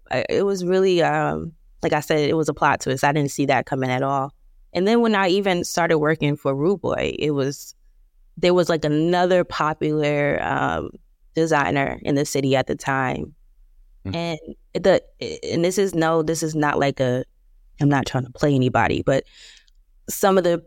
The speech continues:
Speaker 1: clients that that person had, they were just not okay with the turnaround process. So for me, I think what made, um, the difference was I was quick. I was, I was really quick on the turnaround. If somebody needed a flyer, they were gonna get it in twenty-four hours.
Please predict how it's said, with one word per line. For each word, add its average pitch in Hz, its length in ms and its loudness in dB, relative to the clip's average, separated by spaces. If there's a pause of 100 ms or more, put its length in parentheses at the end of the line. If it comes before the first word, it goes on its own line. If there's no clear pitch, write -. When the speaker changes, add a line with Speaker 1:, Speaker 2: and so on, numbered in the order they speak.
(140)
Speaker 1:
clients 185 360 0
that 147 120 0
that 143 180 0
person 139 300 -2
had, 180 460 -4 (180)
they 202 140 -2
were 220 140 2
just 196 360 -2 (140)
not 170 260 0
okay 175 440 -2
with 151 220 -2
the 143 80 -2
turnaround 208 520 -2
process. 233 580 0 (460)
So 196 200 2
for 175 180 -4 (140)
me, 180 500 0 (800)
I 185 100 0
think 175 240 0
what 165 160 2
made, 160 500 0 (120)
um, 143 680 -2 (420)
the 151 100 -2
difference 156 400 -2
was 143 160 -4
I 165 140 0
was 156 160 0
quick. - 500 -4 (160)
I 170 60 0
was, 160 260 0
I 165 100 0
was 160 220 0
really 165 280 2
quick 165 260 -2
on 147 100 0
the 139 80 0
turnaround. 143 440 -4
If 139 80 -4
somebody 170 480 0 (460)
needed 165 260 0
a 156 60 -2
flyer, 160 280 2
they 160 100 0
were 170 100 0
gonna 165 120 0
get 156 120 0
it 151 80 0
in 139 100 0
twenty-four 147 400 -2
hours. 139 560 -2